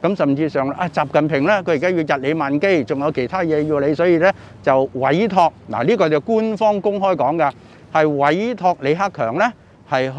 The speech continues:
去處理今次嘅疫情。啊，咁從正面你都可以話習近平好嘢咁樣。但係我成日講呢一類嘅小組一定要睇嗰個嘅運作情況啊嘛，必須要睇下呢啲小組係咪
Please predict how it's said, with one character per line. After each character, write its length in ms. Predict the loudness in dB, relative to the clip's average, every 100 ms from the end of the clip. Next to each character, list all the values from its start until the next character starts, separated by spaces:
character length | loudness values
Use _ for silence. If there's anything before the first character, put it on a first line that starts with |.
| -2 0 -2
去 0 | -4 -4 0
處 60 |
理 120 | 0
今 200 | -2 -4
次 100 | -4
嘅 100 | -4
疫 120 | -6 -6
情。 240 | -8 -8 -12 -20 -20 -8
啊， 220 | -8 -8 -8
咁 180 | -6 -6
從 240 | -6 -8 -2
正 160 | 0
面 340 | 0 0 0 0
你 100 | 0
都 180 | 0 0
可 160 | 0
以 100 | 0
話 140 | 0 0
習 180 | -2 -2
近 180 | -4
平 160 | -4 -4
好 80 | -2
嘢 300 | 0 2 0
咁 180 | 0 -4
樣。 40 | -8 -20 -20 -20 0
但 220 | 0 2
係 180 | 0 -2 -6
我 140 | -10
成 120 | -4 -4
日 60 | -2
講 180 | -2 -4 -8 -10
呢 120 | 0 2
一 60 |
類 180 | 4 2
嘅 100 | 2
小 200 | -2 -2
組 320 | -2 0 0 0
一 60 | -4 -2
定 220 | 0 2
要 160 | 2 0
睇 260 | 0 0 2
嗰 180 | -2 0
個 80 | -2
嘅 240 | -2 0 0
運 400 | 0 -2 -2 0
作 160 | -2
情 240 | -2 -4 0
況 160 | 0
啊 60 | 2
嘛， 200 | -2 -2 -8 -20 -20 -20 2
必 100 | 2
須 240 | 4 4
要 160 | 6 4
睇 160 | 4 2
下 180 | 2
呢 160 | 4 4
啲 120 | 4
小 160 | 2 2
組 340 | 4 2 2 -2 -18 -20 -20 -20 -20 -6
係 200 | 0 2
咪 160 | 4